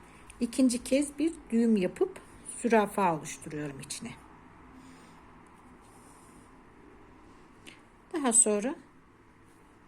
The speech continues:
yandaki zürafaya geçiyorum. Bir zürafa oluşturuyorum arada.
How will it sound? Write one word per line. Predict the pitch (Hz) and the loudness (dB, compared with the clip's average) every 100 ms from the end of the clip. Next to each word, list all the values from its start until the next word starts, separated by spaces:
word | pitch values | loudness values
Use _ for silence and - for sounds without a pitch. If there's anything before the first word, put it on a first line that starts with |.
| - - 330 | -20 -12 -4
yandaki | 254 190 185 170 | -2 -2 -4 -8
zürafaya | 165 175 170 165 165 185 190 | -6 -4 -4 -6 -10 -10 -12
geçiyorum. | - 202 - - 254 262 349 285 | -10 -10 -8 -4 -4 -4 -4 -4
Bir | |
zürafa | 269 - 226 220 208 214 180 | -4 -2 2 2 0 -2 -2
oluşturuyorum | 160 160 - 151 156 147 147 | -4 -8 -10 -8 -8 -8 -10
arada. | 139 143 156 165 - | -12 -14 -14 -16 -16